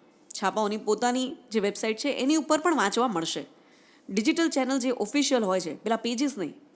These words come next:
જે ઓફિશિયલ છે, સરકાર તરફથી જે બ્રોડકાસ્ટ માટે યુઝ થતી હોય, અથવા તો ટી વી કે પછી રેડિયો, આ માધ્યમો ઉપર જેટલી પણ માહિતી તમને મળે એની ઉપર જ વિશ્વાસ મૂકો.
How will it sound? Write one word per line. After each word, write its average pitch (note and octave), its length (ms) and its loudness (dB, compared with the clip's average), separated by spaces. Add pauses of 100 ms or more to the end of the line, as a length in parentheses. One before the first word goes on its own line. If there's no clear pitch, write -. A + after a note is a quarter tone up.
(160)
જે F#3 120 -4
ઓફિશિયલ A3+ 440 -2
છે, - 160 -8 (360)
સરકાર G#3 320 -2
તરફથી F3+ 460 -2
જે E3+ 80 0
બ્રોડકાસ્ટ F3 440 -2
માટે F3+ 160 -2
યુઝ A#3 240 0
થતી D#3 260 -6
હોય, D3 180 -6 (340)
અથવા F4+ 160 2
તો F#4 100 2
ટી C4+ 260 2
વી D#3+ 180 -4 (500)
કે E3+ 60 -8
પછી F3 220 0
રેડિયો, C#4 360 2 (480)
આ A#3+ 80 4
માધ્યમો A#3 540 4
ઉપર C4 180 0
જેટલી B3+ 320 -2
પણ E4 160 2
માહિતી A#3 340 0
તમને A#3 200 -4
મળે A3 280 0
એની G#3+ 160 0
ઉપર G#3+ 300 0
જ C4 80 -2
વિશ્વાસ G3 420 -4
મૂકો. F3+ 400 -2